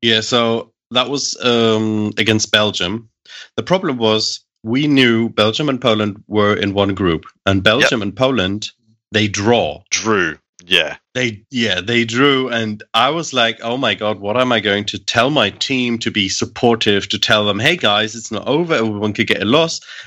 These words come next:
Speaker 1: And the funny thing that happened that actually Mohawk will always laugh about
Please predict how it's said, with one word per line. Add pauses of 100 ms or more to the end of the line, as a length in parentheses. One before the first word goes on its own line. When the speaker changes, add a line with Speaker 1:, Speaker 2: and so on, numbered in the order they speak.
(120)
Speaker 1:
And
the
funny
thing
that
happened
that
actually
Mohawk (180)
will (120)
always
laugh
about